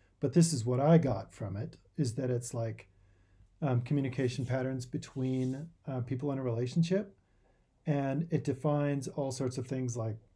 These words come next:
information that they're holding back, information that they're holding out, um,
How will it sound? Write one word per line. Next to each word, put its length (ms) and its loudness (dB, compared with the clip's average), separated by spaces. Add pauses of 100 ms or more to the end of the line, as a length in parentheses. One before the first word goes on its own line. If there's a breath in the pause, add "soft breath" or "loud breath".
information 480 -6
that 100 -8
they're 80 -12
holding 300 -6
back, 500 2
information 460 -4
that 160 -4
they're 260 -6 (480 soft breath)
holding 380 2
out, 480 2 (220)
um, 440 -2